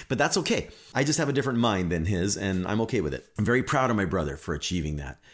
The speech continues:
The reason he paid a lot of money and went through that grueling course while working in his job for a large company sacrificially for two years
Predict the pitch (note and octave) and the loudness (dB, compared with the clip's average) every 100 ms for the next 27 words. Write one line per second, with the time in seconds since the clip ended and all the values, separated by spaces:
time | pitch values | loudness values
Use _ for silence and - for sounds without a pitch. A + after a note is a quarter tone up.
0 | - G#2 A#2 E3+ G3 F#3+ F#3+ - D#3 G#2+ | -4 0 2 2 2 2 2 2 2 2
1 | F#2 F#2+ G2+ A#2+ G#2+ G#2 F#2+ F2 F2 F2+ | 2 2 2 2 2 2 2 0 -2 0
2 | G2+ A#2+ - F#2+ F2 D#2 F2+ E2+ G#2+ C3 | 0 0 -2 0 0 -2 -4 0 4 4
3 | C#3 A#2+ G#2+ F2+ G#2+ D2+ D2 - F2 E2 | 4 4 0 0 0 0 -2 -4 -2 -2
4 | F2 F2 E2+ E2+ A2 A2 G#2 F#2 F2+ F#2+ | 0 2 0 0 0 0 -2 -2 -2 -2
5 | F2+ - G#2+ F#2+ F2 - F2+ F2 G2 F2 | -2 -2 0 0 0 -2 -2 0 0 -2
6 | - A2 G#2 D#2+ D#2+ - - - B2+ C3 | -2 -2 -2 -2 -4 -6 -8 -2 0 0
7 | - G#2 - A2+ - D2+ D2 - E2 - | -2 -2 0 -2 0 0 -2 -4 -4 0
8 | C3+ A2 G#2+ D#2 D2 - | 2 4 2 2 -2 -4